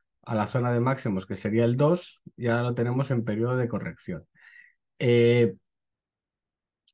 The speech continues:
a ver, lo normal es que el mercado siga subiendo. O sea, aquí tenéis el soporte. Entonces, si a alguien le interesa especialmente, "No, es que yo quiero porque soy un fan, no sé qué".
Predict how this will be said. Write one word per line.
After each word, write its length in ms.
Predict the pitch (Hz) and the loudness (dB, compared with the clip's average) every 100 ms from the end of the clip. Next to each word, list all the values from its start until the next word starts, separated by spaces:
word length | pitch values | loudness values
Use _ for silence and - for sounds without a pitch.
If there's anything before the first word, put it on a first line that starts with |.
| _ - | _ -4
a 100 | 135 | 2
ver, 200 | 135 113 | 4 4
lo 160 | 123 | 4
normal 360 | 127 127 165 202 | 2 4 2 2
es 120 | 190 | 2
que 80 | 175 | 2
el 60 | |
mercado 420 | 156 135 143 151 156 | 4 2 2 0 0
siga 260 | 151 131 | 0 -2
subiendo. 520 | 127 113 143 123 98 | -2 -2 -2 -2 -4
O 920 | - _ _ _ _ _ _ _ _ - | -8 _ _ _ _ _ _ _ _ -20
sea, 160 | - 104 | -14 -10
aquí 100 | 110 | -8
tenéis 240 | 113 113 | -6 -4
el 80 | 117 | -2
soporte. 640 | 113 101 131 127 120 - _ _ _ _ _ _ | -4 0 0 0 -2 -4 _ _ _ _ _ _
Entonces, 240 | 135 120 | 0 4
si 60 | 151 | 4
a 40 | |
alguien 180 | 180 180 | 6 8
le 60 | |
interesa 360 | 170 151 160 151 | 6 6 2 0
especialmente, 840 | 120 127 139 135 143 151 147 170 | -2 -2 0 0 0 -2 -2 -4
"No, 280 | 170 226 226 | -2 -2 -2
es 100 | 190 | -4
que 140 | 180 180 | 0 0
yo 160 | 185 | 0
quiero 360 | 185 185 185 180 | -2 0 0 -2
porque 260 | 175 156 | -6 -6
soy 520 | 147 165 156 151 147 147 | -6 -2 0 0 -2 -2
un 140 | 131 | -4
fan, 460 | - 143 147 147 139 | -2 0 0 -2 -4
no 60 | |
sé 160 | 127 131 | -6 -4
qué". 260 | 147 147 | -2 -4